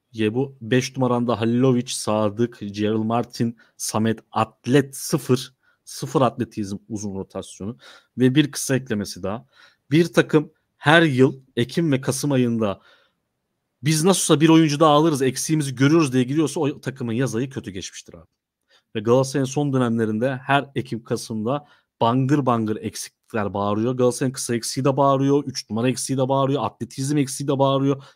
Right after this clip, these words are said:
beş numarada ve her defasında Ekim, Kasım'da Galatasaray buna giriyorsa da burada bir şeylerin artık sorgulanıyor olması lazım. Lütfen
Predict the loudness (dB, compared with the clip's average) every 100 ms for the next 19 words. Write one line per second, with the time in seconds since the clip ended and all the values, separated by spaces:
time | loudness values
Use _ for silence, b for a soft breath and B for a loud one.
0 | _ 2 2 -2 -6 -4 -2 -4 -4 b
1 | _ -2 0 2 0 -2 -2 -4 -8 -10
2 | -10 -6 -6 -4 -6 -6 -4 -4 -4 -8
3 | b b _ -2 -2 -2 -6 -6 -4 -4
4 | -2 -2 -4 -6 -8 -4 -4 -2 -4 -4
5 | -4 -4 -6 -6 -4 -2 0 -2 0 -2
6 | -6 -8 -6 -6 -10 b b b _ -14
7 | -2 0 0